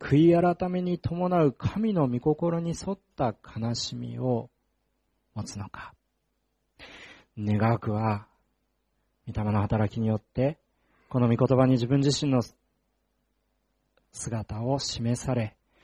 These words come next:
内面を探られ、神の御心に沿った悲しみ、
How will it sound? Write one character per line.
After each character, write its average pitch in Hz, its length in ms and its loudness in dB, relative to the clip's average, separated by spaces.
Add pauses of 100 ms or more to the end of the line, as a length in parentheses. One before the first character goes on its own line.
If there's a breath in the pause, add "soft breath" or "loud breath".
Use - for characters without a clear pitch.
(320 soft breath)
内 107 220 -2
面 107 260 2
を 117 120 2
探 - 340 -2
ら 127 140 6
れ、 120 240 0 (760)
神 123 240 -2
の 117 80 2
御 110 80 0
心 135 320 2
に 139 60 4
沿 156 180 2
っ - 20 2
た - 320 -4
悲 123 340 -2
し - 260 -6
み、 131 240 -4